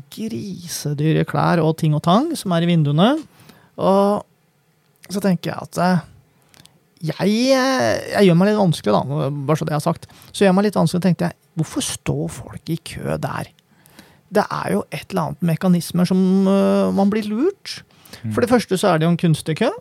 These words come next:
Speaker 1: det, og det er jo, og så er det kunstig høy pris, og så er det ikke de kvalitetene. Og så <laughs> er det mange av de klærne, vet du,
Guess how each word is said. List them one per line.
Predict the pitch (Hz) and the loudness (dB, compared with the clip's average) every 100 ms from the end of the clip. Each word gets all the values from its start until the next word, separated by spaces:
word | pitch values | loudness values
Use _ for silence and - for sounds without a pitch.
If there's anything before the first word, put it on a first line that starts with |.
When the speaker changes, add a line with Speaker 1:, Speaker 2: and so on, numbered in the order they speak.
| - | -10
Speaker 1:
det, | - 226 226 220 214 208 196 | -4 -2 0 0 0 0 0
og | 185 190 | -2 0
det | 202 | 0
er | 156 | 0
jo, | 156 160 160 156 - - | 0 0 0 -2 -4 -6
og | |
så | 151 147 | -4 -4
er | 135 | -4
det | 139 | -2
kunstig | 160 147 - | 0 0 -2
høy | 143 - | -8 -6
pris, | 151 220 339 - - _ _ - _ - | -2 0 0 -4 -12 _ _ -20 _ -8
og | |
så | - | -4
er | 143 | -4
det | 156 | -4
ikke | 165 | -4
de | 135 | -4
kvalitetene. | 143 131 147 156 - - 165 - - - _ | -4 -4 -4 -6 -6 -2 -2 -2 -14 -20 _
Og | 156 | 2
så | 139 190 | 2 2
<laughs> | 202 | 2
er | 147 | 2
det | 202 196 | 4 4
mange | 180 165 | 4 4
av | 165 | 2
de | 160 | 2
klærne, | 143 220 | 2 0
vet | 277 226 | 2 0
du, | - | 0